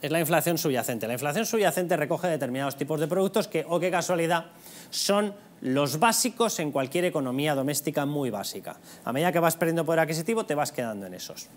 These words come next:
¿vale? Bien. La inflación subyacente ya ha superado en su crecimiento la inflación normal. ¿Y cuáles son los principales componentes? Agárrense que vienen curvas. ¿Qué es lo que más está subiendo?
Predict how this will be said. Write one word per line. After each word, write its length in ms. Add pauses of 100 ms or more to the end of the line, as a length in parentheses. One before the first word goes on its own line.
¿vale? 260 (220)
Bien. 220 (600)
La 60
inflación 340
subyacente 600
ya 160
ha 40
superado 520
en 80
su 120
crecimiento 680
la 80
inflación 420
normal. 380 (440)
¿Y 80
cuáles 300
son 140
los 100
principales 540
componentes? 720
Agárrense 840 (120)
que 120
vienen 260
curvas. 400
¿Qué 80
es 60
lo 100
que 80
más 180
está 200
subiendo? 460